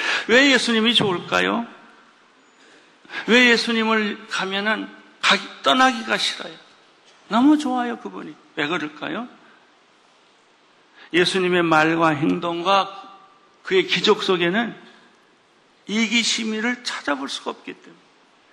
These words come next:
예수님 자신을 위해서 한 게 없기 때문에,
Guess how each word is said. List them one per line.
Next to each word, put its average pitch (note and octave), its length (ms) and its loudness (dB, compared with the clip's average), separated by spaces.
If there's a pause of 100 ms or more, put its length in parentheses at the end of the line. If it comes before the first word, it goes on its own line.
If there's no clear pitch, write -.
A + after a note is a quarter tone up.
(260)
예수님 C#4 420 0
자신을 C4 540 0
위해서 C4 280 0
한 B3 200 -6
게 C4+ 220 0 (360)
없기 - 360 -4
때문에, - 360 -12